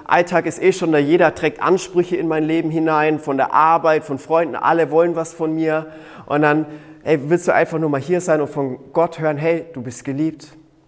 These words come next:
Du bist geliebt.“ Hey, dann will ich dir sagen, das ist okay.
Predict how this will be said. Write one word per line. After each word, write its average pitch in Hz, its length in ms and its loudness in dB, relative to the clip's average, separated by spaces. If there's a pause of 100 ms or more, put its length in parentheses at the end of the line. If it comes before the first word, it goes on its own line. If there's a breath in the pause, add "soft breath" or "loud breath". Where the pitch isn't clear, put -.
(800)
Du 165 300 4
bist 156 340 -6
geliebt.“ 147 480 -4 (220 loud breath)
Hey, 139 80 0
dann 147 100 4
will 156 60 4
ich 160 80 2
dir 156 100 -2
sagen, 147 280 2
das 139 180 -6
ist - 220 -10
okay. 135 600 -2